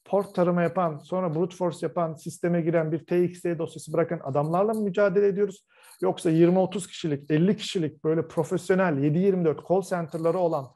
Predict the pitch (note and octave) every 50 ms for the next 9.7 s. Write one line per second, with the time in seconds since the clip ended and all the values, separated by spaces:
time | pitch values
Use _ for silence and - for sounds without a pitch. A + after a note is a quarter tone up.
0 | _ _ _ _ _ D#3 E3+ G3+ F#3+ F#3 G3+ G3 F#3+ G3 F#3+ F#3 F#3+ G#3 G#3+ G3
1 | F#3 F3 E3 E3 E3 E3 D3+ - - - D3 F3+ G3+ F#3+ F#3 E3 D3+ D3+ D3 E3
2 | G3+ A3 G#3+ - _ _ _ _ _ _ _ - E3 D#3+ D#3+ D#3 D#3 D3+ D#3 E3
3 | E3 E3+ F3 E3+ E3+ - - - _ _ _ _ _ - A#3+ - - - - F#3
4 | F3+ F#3 F3+ F3+ F3 F3 F3 - F3+ F3+ E3+ E3 D#3+ D#3+ - - - D#3 C#3+ C#3
5 | D#3+ D3+ E3+ E3 E3+ F3 F3 F3 F#3 G#3+ A#3 - - - D3+ C#3 C#3+ - - D#3+
6 | D#3 D#3 D#3 D#3+ D3+ D3+ D#3 - D#3+ D3+ D3 D#3 D3 C#3 D#3 D#3 D3+ D#3 D3+ D3+
7 | - D3+ D3 D3 C#3 C#3+ - C#3+ C#3+ C#3+ - G#3 G3 F3 D3 E3+ E3+ E3 C#3+ -
8 | D#3 D#3+ F#3+ F3+ F3 E3 D3 C#3 C3 A#2+ A#2 A#2+ - _ _ _ - D3 C3 C3
9 | C#3 B2+ B2 A#2 C3 B2 A#2+ B2 E3 A3+ A3 - -